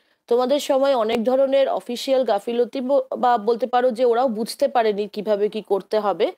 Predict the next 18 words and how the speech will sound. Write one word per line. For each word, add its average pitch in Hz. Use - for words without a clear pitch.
তো -
এক্ষেত্রে 320
আমি 339
বলবো 269
তোমরা 285
তিন 302
নম্বর 320
একটা 311
সাবজেক্ট 254
চুজ 294
করে 226
নাও 147
তোমাদের 233
গ্রুপ 240
থেকে। -
গ্রুপ 262
মানে 302
হচ্ছে 330